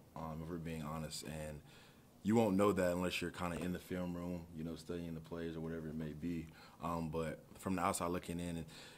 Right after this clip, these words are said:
you know, it's easy to blame the quarterback. Um, so he takes a lot of, you know, of, you know, w-, what goes wrong, he takes a lot of that. Um, but, you know, for him to still be su-, supportive and, you know, um, wanna see us succeed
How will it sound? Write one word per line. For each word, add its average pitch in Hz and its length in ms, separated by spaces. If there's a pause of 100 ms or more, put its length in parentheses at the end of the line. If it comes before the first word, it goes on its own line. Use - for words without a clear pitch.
you 98 80
know, 95 360
it's 90 160
easy 92 260
to 87 60
blame 90 280
the 82 40
quarterback. 85 540 (160)
Um, 78 460
so 85 380 (360)
he 113 140
takes - 280
a 92 40
lot 90 260
of, 87 180 (360)
you 85 100
know, 82 320 (640)
of, 82 260 (340)
you 90 100
know, 82 160
w-, 80 320
what 87 200
goes 92 220
wrong, 90 220
he 92 80
takes 87 220
a 82 40
lot 82 200
of 76 80
that. 73 240
Um, 82 420
but, 80 260 (400)
you 87 80
know, 87 120
for 85 160
him 92 260
to 82 200
still 95 260
be 85 100
su-, 85 220 (120)
supportive 87 680
and, 76 140 (200)
you 80 140
know, 76 320 (520)
um, 76 280 (120)
wanna 90 200
see 92 180
us 85 80
succeed 90 680